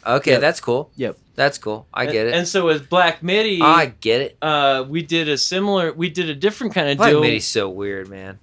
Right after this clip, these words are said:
Speaker 2: Oh, God.
Speaker 1: Yeah, Ryan loves them. You, you're a big fan too, I'm guessing.
Speaker 2: Well, I took him, I, I introduced him to Black midi.
Speaker 1: Oh,
Speaker 2: And
Speaker 1: okay. So you're the guy that
Speaker 2: I am the guy,
Speaker 1: <laughs>
Speaker 2: and I, and I worked with them, and, and I'll say right now,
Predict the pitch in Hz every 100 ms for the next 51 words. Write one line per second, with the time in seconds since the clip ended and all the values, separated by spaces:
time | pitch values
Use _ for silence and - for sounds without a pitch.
0 | - - - 113 101 - - _ - 107
1 | 117 131 127 110 101 101 107 104 - 160
2 | 143 139 147 131 117 110 107 110 117 113
3 | 110 208 190 180 175 208 196 190 180 -
4 | 160 175 - 180 175 147 143 - 127 113
5 | 113 101 - 101 98 - 123 117 117 131
6 | 95 90 _ _ - 123 127 151 135 123
7 | 107 104 107 107 156 170 185 170 156 151
8 | 151 147 165 - 185 185 - 151 151 139
9 | - 156 151 160 180 180 - 165 151 151
10 | 151 139 165 160 160 - 180 170 156 170
11 | 180 190 185 170